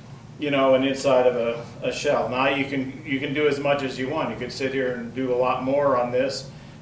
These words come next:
Um, obviously, you could do a lot more on this. There's another, uh, if you just have a Dremel,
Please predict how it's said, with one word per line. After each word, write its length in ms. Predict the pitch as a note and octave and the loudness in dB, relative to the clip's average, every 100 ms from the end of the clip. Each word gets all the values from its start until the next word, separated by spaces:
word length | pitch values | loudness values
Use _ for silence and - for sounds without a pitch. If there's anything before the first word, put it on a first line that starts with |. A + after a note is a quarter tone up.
| - | -6
Um, 400 | B2 A#2+ A#2+ A#2+ - - - - | 0 0 -2 -6 -12 -16 -16 -4
obviously, 400 | B2+ C#3 C3 C3+ | -2 0 -2 -2
you 60 | |
could 100 | B2 | -2
do 140 | A#2 B2+ | 0 0
a 20 | |
lot 240 | B2 B2 | 4 2
more 220 | B2 A#2+ A#2+ | 2 0 -2
on 120 | B2+ | 0
this. 320 | C#3 B2+ - - - - | 0 0 -2 -12 -16 -10
There's 260 | E3+ E3+ E3+ | -4 -2 0
another, 520 | E3+ F#3+ G#3+ G#3 F#3+ - - - - - - | 2 6 6 6 4 -2 -10 -14 -14 -14 -4
uh, 260 | - D#3 D3+ | 2 4 4
if 180 | E3 D#3 | 2 2
you 180 | E3 E3 | 2 2
just 220 | E3+ G3+ F#3+ | 2 0 4
have 200 | F#3 D#3 | 4 4
a 140 | - | 2
Dremel, 520 | C#3 E3+ G3+ D3+ D3+ | 2 4 4 2 -2